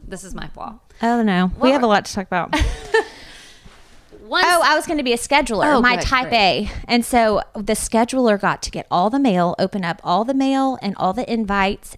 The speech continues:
Speaker 2: and then you would get to decide who, what invites you thought would be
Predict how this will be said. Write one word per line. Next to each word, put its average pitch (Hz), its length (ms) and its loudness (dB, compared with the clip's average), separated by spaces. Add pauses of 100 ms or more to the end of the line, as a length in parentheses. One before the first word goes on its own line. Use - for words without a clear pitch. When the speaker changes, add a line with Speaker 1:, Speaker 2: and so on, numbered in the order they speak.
Speaker 2:
and 202 160 -2
then 180 420 -2
you 202 280 -4
would 240 120 -2
get - 180 -4
to 214 60 -10
decide 185 800 2 (520)
who, 226 580 0 (240)
what 208 400 0 (540)
invites 202 720 0
you 202 100 -4
thought 180 480 2 (180)
would 202 180 -4
be 180 200 -2